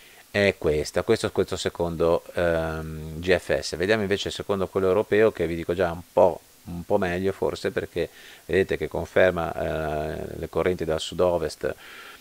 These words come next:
eh, e che in rotazione addirittura da scirocco poi sotto costa, eh, nella giornata di oggi e di domani. Vedete che domani il nocciolo passa proprio sopra il mar, sopra il Mar Ligure, e poi con lo suo spostamento verso ovest e una leggera, viene poi risucchiato da, dalla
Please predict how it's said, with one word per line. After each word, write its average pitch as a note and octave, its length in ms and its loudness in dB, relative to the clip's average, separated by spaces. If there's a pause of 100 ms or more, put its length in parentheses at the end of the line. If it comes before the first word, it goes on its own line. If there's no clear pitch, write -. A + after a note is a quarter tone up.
(160)
eh, D#2+ 380 0
e F#2+ 80 -2
che E2+ 80 -2
in F2+ 200 -2
rotazione F2+ 420 0
addirittura E2+ 360 0
da D#2 60 6
scirocco F2 440 4
poi D#2+ 160 -2
sotto E2+ 260 -4
costa, E2+ 560 2 (400)
eh, E2 520 2
nella D#2+ 180 -2
giornata E2+ 340 -2
di E2+ 160 -2
oggi E2 480 0
e D#2+ 140 -6
di E2 100 -4
domani. A2 480 0
Vedete E2 320 -2
che D#2 140 -4
domani E2 320 -2
il D#2+ 100 -8
nocciolo E2 400 -4
passa D#2+ 300 -4
proprio E2+ 320 -2
sopra F2 400 0
il D2+ 120 -2
mar, E2 440 -6 (160)
sopra E2 260 -4
il E2 60 -6
Mar F2+ 160 -2
Ligure, A2 500 0
e D3+ 120 0
poi D#2+ 240 2
con F2+ 100 0
lo F2+ 60 2
suo F2+ 160 -4
spostamento F2+ 640 -4
verso F2 420 0
ovest F#2+ 640 0
e F2+ 160 0
una E2 240 -2
leggera, E2+ 400 -2 (380)
viene E2 220 -2
poi D#2+ 200 2
risucchiato E2+ 560 0
da, D2+ 240 -2
dalla C#2+ 320 -4